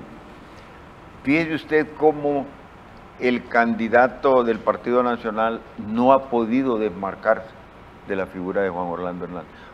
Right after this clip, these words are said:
Cuando usted at-, ataca o, o combate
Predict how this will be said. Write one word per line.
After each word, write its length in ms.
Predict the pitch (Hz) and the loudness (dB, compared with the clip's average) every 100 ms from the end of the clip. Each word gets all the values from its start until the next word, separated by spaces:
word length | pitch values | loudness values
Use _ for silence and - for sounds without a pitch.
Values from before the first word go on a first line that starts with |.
| - | -10
Cuando 240 | - 113 104 | -2 -2 -2
usted 420 | - - 151 170 | -10 2 2 4
at-, 140 | 139 - - - - | 2 0 -12 -18 -2
ataca 680 | 117 - 147 143 110 87 - - - - - - - | -2 4 4 4 0 -2 -4 -16 -20 -20 -20 -20 -8
o, 240 | 117 107 107 | 0 0 0
o 160 | 110 104 | -2 -4
combate 800 | - 101 98 120 135 - - 98 | -4 -6 4 6 6 0 -4 -4